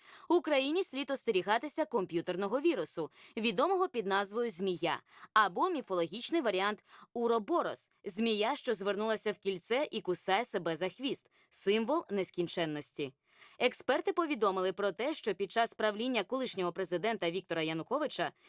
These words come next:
мережі уряду в Києві вже зазнавали кібератак. У дві тисячі тринадцятому році їх було вісім.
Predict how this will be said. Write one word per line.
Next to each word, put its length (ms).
мережі 460
уряду 440
в 60
Києві 560
вже 300
зазнавали 540
кібератак. 680
У 120
дві 140
тисячі 360
тринадцятому 680
році 280
їх 180
було 240
вісім. 400